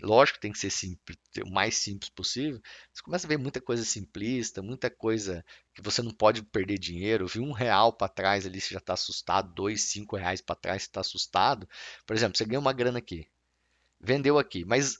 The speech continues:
quando você vendeu nesse ponto ou nesse ponto aqui, quando você vendeu, ele voltou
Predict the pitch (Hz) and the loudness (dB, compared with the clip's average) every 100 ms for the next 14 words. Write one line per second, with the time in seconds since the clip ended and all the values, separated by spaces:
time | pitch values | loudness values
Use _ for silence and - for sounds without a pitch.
0 | _ 185 262 220 185 143 123 117 98 131 | _ 0 0 0 0 0 2 0 4 4
1 | 117 85 _ 90 107 - - - 107 127 | 4 0 _ -6 -2 -2 -4 -6 -4 -4
2 | 98 101 113 92 - 98 101 90 - 143 | -4 -4 -6 -8 -8 -8 -6 -8 -4 -2
3 | 151 - - - _ - 233 220 214 196 | -2 -8 -20 -20 _ -6 -4 -2 0 2
4 | 117 110 131 135 175 - - 107 90 | 2 2 0 0 -2 -2 -2 -2 -4